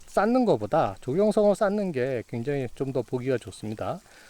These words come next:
그래서 여기 보면 조경석 이런 게 이쁘게 다 쌓아서 해놓으셨고, 여기 이렇게 분수대 이렇게 딱 해놨어요. 에, 집하고 굉장히 잘 어울리죠.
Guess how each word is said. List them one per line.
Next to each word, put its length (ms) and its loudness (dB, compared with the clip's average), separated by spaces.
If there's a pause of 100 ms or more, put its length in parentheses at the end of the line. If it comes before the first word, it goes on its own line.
(120)
그래서 300 -2
여기 100 2
보면 380 0
조경석 420 0
이런 140 2
게 120 0
이쁘게 420 0
다 220 0
쌓아서 360 0
해놓으셨고, 640 0 (560)
여기 320 -2
이렇게 380 0
분수대 520 0 (440)
이렇게 260 -12
딱 240 -4
해놨어요. 640 0 (1500)
에, 420 8
집하고 720 4
굉장히 500 6
잘 220 4
어울리죠. 560 6